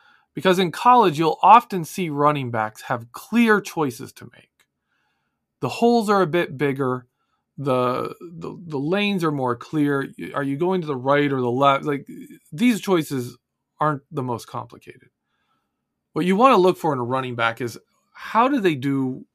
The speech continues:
when those run lanes are cluttered? Can they find their way through traffic? Because in the N F L, that's what you have to do.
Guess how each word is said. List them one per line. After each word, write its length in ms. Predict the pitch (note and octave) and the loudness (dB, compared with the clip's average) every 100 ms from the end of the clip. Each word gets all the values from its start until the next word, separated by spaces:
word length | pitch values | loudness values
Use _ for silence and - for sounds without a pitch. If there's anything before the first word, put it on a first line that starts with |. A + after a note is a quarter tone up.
| _ _ _ _ | _ _ _ _
when 680 | C3 C3+ D3+ G#3 C4 A#3+ F3 | -12 -8 -2 0 0 0 0
those 260 | E3+ D#3+ | -2 -2
run 300 | B2 C3 C3 | -2 -2 -2
lanes 280 | B2 B2 A#2 | -4 -6 -8
are 140 | G2+ - | -12 -14
cluttered? 640 | - - A#2+ - - _ _ _ _ _ _ _ _ _ _ _ _ _ _ _ _ _ | -20 -10 -8 -8 -16 _ _ _ _ _ _ _ _ _ _ _ _ _ _ _ _ _
Can 160 | - D3 | -6 -2
they 140 | A3 | -2
find 680 | - - - E3+ F#3 G3+ F3 | -4 -16 -2 2 2 2 0
their 220 | D#3+ D3+ | 0 0
way 280 | C#3+ C3+ C3 | -2 -4 -6
through 320 | - C3 A#2+ | -6 -4 -4
traffic? 840 | A#2+ - - A2 A2 - - _ _ _ _ _ _ _ _ _ _ _ | -6 -14 -6 -4 -6 -8 -20 _ _ _ _ _ _ _ _ _ _ _
Because 360 | - A2+ C3 B2 | -18 -8 -4 -4
in 80 | B2 | -4
the 140 | A#2 | -2
N 140 | E3+ | 0
F 240 | F3 D3+ - | 0 0 2
L, 200 | D#3 B2+ | 0 2
that's 180 | C3 C3+ | -2 -6
what 180 | B2 | -8
you 140 | D3+ C#3 | -6 -6
have 480 | - - D#3+ D3 - | -8 -4 -4 -6 -14
to 100 | - | -16
do. 220 | C#2+ | -16